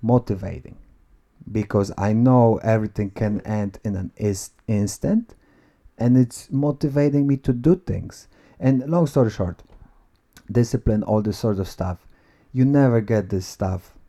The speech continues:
by just sitting around on the couch and, you know, just dreaming and stuff. It's, it's an effort.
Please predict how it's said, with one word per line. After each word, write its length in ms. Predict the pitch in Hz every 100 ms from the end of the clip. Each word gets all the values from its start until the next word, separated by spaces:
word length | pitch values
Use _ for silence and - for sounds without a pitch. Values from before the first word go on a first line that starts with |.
| _
by 460 | 185 104 101 95 95
just 260 | 95 87 -
sitting 320 | 110 104 101
around 480 | 98 95 92 90 -
on 140 | 98 92
the 100 | 92
couch 680 | - 92 90 90 - - _ _ _ -
and, 680 | 98 95 90 90 90 87 -
you 160 | 98 98
know, 280 | 92 85 87
just 340 | 95 85 -
dreaming 480 | - 101 98 90 90
and 120 | 90
stuff. 400 | - 85 87 - - _ _ _ _
It's, 280 | 143 143 -
it's 260 | 233 185 -
an 120 | 214
effort. 580 | 202 240 - - -